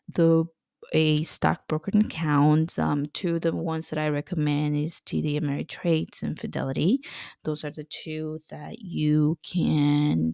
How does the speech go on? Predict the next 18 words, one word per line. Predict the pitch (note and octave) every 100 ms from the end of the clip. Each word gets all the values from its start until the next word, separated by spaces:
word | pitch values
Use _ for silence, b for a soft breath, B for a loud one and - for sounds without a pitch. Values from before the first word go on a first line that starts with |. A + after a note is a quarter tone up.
| -
um, | D3+ C#3+ D3 - - - - _ _ _ _ _ _ - _ _ - - -
work | E3 D#3+ D#3+ -
the | D#3+
system | - D#3 - E3
yourself. | E3 D#3+ - A3 A3 A#3 - B B B B B -
I | E3
don't | G3 G#3+
personally | - G3 - - G3+
recommend | F3+ - - D#3+ E3 E3+
people | E3+ E3 F#3
paying | F3 F#3 F3
anybody | F3 E3+ E3 F3
in | F3
the | E3
beginning. | E3+ - E3 E3 F#3 G#3 -
I |
think | E3+ - E3+ E3+
that | E3 E3 F3